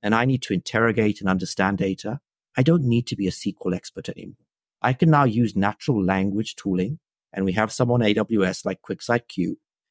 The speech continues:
to be able to just use business natural language, not only to understand and query the data, but to get the so what out of the data.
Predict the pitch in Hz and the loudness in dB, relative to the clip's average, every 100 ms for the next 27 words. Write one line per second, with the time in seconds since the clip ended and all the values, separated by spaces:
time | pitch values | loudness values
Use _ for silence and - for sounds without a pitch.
0 | _ - 131 120 123 147 156 139 - 143 | _ 2 4 6 6 4 0 -2 0 -2
1 | - 110 120 104 - 104 104 123 127 104 | -2 0 2 2 -2 -2 0 2 0 0
2 | 98 - 95 92 104 98 92 - 135 165 | -2 -2 -4 -2 -2 -4 -8 -4 0 2
3 | 156 175 - 110 104 101 - 98 104 151 | 4 4 2 0 0 -4 -2 0 2 2
4 | 170 _ _ - 92 - 101 117 131 131 | -2 _ _ -12 -10 -2 0 2 4 2
5 | - 208 - _ _ _ _ - 120 - | 2 -4 -6 _ _ _ _ -4 -4 0
6 | 107 151 - - - 101 95 120 - - | 0 0 0 -4 2 2 2 -2 -2 -14
7 | - - 98 - - - - - - | -14 -8 -8 -6 -12 -10 -10 -12 -16